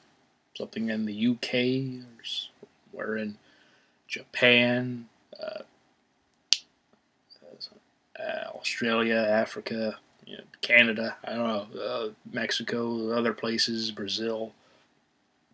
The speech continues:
Stuff might be said about what can happen,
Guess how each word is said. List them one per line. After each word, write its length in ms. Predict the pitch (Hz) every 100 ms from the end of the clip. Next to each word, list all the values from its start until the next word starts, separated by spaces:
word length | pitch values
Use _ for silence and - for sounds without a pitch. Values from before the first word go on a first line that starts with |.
| _
Stuff 360 | - - 110 -
might 180 | 117
be 140 | 117 107
said 500 | - 127 117 113 - -
about 240 | 110 107 -
what 140 | 123
can 160 | 123 117
happen, 340 | 117 107 -